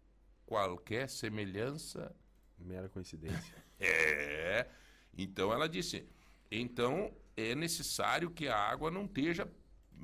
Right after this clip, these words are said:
Speaker 1: água de pelar porco, não é isso." Né? Tem gente que não sabe o que é uma água de pelar porco. É, você joga aquela água tão fervendo, tão quente,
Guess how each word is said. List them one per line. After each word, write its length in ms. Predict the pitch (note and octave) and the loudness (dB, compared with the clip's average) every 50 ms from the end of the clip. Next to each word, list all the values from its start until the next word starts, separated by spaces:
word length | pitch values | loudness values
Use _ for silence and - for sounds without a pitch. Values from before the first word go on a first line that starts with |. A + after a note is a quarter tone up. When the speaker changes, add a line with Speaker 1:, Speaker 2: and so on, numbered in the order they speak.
| G2+ G2+ - | -10 -6 -2
Speaker 1:
água 280 | - G#2 A2 B2+ C#3+ D#3 | 2 4 4 4 4 2
de 100 | D#3 E3+ | 0 0
pelar 320 | E3 E3+ F3+ F3 E3+ F#3 | 0 0 0 2 2 2
porco, 540 | F3+ - E3 D#3+ F3 E3+ D#3 - - - C2 | 2 4 8 8 10 10 8 6 0 -8 -10
não 220 | - D2 D2 D2 D2+ | -10 -10 -8 -4 -2
é 140 | F#2 B2+ | 0 0
isso." 400 | E3 F#3+ F#3 E3 - - - - - - - - - - - - - - - - - - - - - - - - | 2 2 2 2 0 -2 -6 -10 -14 -20 -20 -20 -20 -20 -20 -20 -20 -20 -20 -20 -20 -20 -20 -20 -20 -20 -20 -16
Né? 160 | D#2+ E2 D2 - - - - - - - B1+ B1+ - | -14 -14 -14 -14 -16 -20 -20 -20 -20 -20 -20 -18 -14
Tem 160 | - F2 D2 | -12 -10 -10
gente 180 | D2 D2 D2 E2+ | -10 -10 -10 -8
que 40 | G2+ | -8
não 140 | A#2 D#3+ E3 | -8 -6 -4
sabe 340 | E3 - E3+ E3 D3 C3 | 0 0 0 0 0 -4
o 40 | B2 - | -10 -8
que 100 | - A#2 | -6 -4
é 60 | A2 | -4
uma 160 | A2 G#2 F#2 | -2 0 0
água 220 | F#2+ G2+ G2+ G2 E2+ | 0 0 -2 -4 -6
de 60 | D#2+ | -8
pelar 280 | - F#2+ D#2+ D#2 D#2 D2 | -8 -6 -4 -2 -2 -2
porco. 440 | - - F#2 E2 - - - - G1+ G1+ G1+ G1+ | -2 -2 -4 -4 -4 -6 -12 -16 -14 -14 -12 -10
É, 140 | A#1 C2+ E2 F#2 | -8 -8 -8 -8
você 340 | A#2 B2+ - - B2+ B2 | -8 -8 -6 -4 -4 -2
joga 340 | C3+ C3+ C3 G#2 A#2 A#2+ A#2+ | 0 2 2 2 2 2 -2
aquela 220 | G#2+ - F#2+ F#2 F#2 | -4 -2 0 2 2
água 160 | F#2+ F#2+ F#2 | 2 0 -2
tão 220 | - - C#3+ E3 F#3 | 0 2 2 2 2
fervendo, 680 | - - - F#2+ D#2+ D#2 C#2+ E2+ G#2 D3 E3+ D3 - - | 2 2 2 2 2 0 0 0 2 2 2 -2 -4 -4
tão 200 | - B2 B2 B2+ | -2 0 0 0
quente, 580 | A#2+ - - G2 B2+ F3 - - - - - | -2 -4 -2 -2 -2 -2 -4 -6 -10 -10 -10